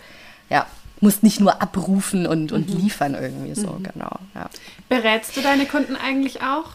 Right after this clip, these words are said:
Speaker 2: Also wenn die sagen,
Speaker 1: Ähm.
Speaker 2: irgendwie, "Ich hätte jetzt hier gerne grün auf lila" und du denkst dir so,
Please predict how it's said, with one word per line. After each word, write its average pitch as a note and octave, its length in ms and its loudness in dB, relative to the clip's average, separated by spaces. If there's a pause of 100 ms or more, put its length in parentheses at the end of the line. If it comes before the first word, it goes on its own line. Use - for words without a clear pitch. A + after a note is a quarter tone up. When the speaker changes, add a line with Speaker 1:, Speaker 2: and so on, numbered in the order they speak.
(520)
Speaker 2:
Also A#3 320 0
wenn A3+ 220 4
die A#3 100 2
sagen, A3+ 460 4
Speaker 1:
Ähm. G3+ 60 0
Speaker 2:
irgendwie, A#3 400 4
"Ich - 180 -2
hätte A#3+ 160 2
jetzt A#3 160 -2
hier A#3 140 2
gerne G#3+ 420 2
grün A3+ 280 0
auf G3+ 240 -2
lila" A#3+ 420 2
und G#3 100 0
du G#3+ 100 -4
denkst G#3+ 280 0
dir G#3+ 160 0
so, G3+ 180 0